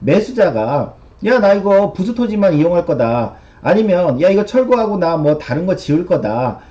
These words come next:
그래서 어떤 매수자의 책임하에 멸실하거나 용도를 변경하는 경우에는, 어, 양도일 현재 그 건물이 없더라도 요거는,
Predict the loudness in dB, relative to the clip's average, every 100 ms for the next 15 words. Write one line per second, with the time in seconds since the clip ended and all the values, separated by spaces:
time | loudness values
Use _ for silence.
0 | -20 -20 -20 -2 0 2 0 0 0 0
1 | 0 2 2 2 2 2 0 -4 -2 0
2 | 2 2 0 -4 -18 -20 -12 0 2 2
3 | 2 0 2 2 0 0 0 0 0 0
4 | -2 -2 -2 -2 -2 -4 -4 -6 -4 -2
5 | -2 -6 -20 -20 -12 -6 -2 -2 -2 -2
6 | -2 -2 -2 0 0 -2 -6 -4 -4 -2
7 | -2 0 0 0 -2 -2 -2 -2 -4 -6
8 | -4 -4 -4 -4 -6